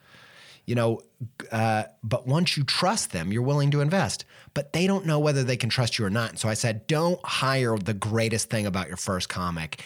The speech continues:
at the end of this comic. Make a trailer. Make something that," you know, it's been an amazing creative endeavor for me to take stories from the podcast and put them on TikTok in less than a minute.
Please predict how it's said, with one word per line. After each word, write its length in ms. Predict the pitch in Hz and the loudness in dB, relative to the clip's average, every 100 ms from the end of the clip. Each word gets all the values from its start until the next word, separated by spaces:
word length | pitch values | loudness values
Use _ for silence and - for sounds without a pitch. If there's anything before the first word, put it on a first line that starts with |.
| - | -8
at 140 | 117 - | -4 -2
the 160 | 101 - | -4 -4
end 180 | 95 90 | -2 -2
of 100 | 82 | -2
this 140 | 82 | -4
comic. 480 | - 92 85 80 - - - | -4 -2 -2 -4 -8 -18 -4
Make 200 | 113 143 | 0 0
a 60 | 170 | 0
trailer. 540 | - 180 208 110 69 - - | 0 2 2 0 -4 -10 -4
Make 180 | 147 156 | -2 0
something 340 | 196 190 190 | 0 2 2
that," 160 | 160 - - - | 2 0 -8 -2
you 80 | |
know, 60 | 156 | -2
it's 100 | - | 0
been 140 | 196 | 0
an 120 | 190 151 | 2 2
amazing 640 | 123 123 151 175 170 147 - - _ | 2 2 2 2 2 0 -4 -12 _
creative 640 | - - 139 143 165 165 | -4 0 2 4 4 2
endeavor 440 | 139 127 113 127 156 | 2 2 2 2 0
for 180 | 160 165 | 0 0
me 280 | 170 180 185 - - | 2 0 -2 -8 -6
to 120 | - | -4
take 260 | - 151 143 | 0 0 0
stories 400 | - 131 139 147 | 0 2 2 2
from 120 | 160 | 0
the 60 | |
podcast 640 | 147 131 131 127 120 104 - | 0 2 2 2 0 0 -4
and 100 | 107 | -8
put 200 | - 123 | -2 -2
them 120 | 127 113 | 0 -2
on 140 | 107 | 0
TikTok 560 | - 120 - 82 76 - | 0 -2 -2 -2 -4 -8
in 140 | 104 101 | -4 -2
less 180 | 101 - | -2 -2
than 160 | 104 | -2
a 40 | 92 | 0
minute. 440 | 95 76 60 - | 0 -2 -6 -12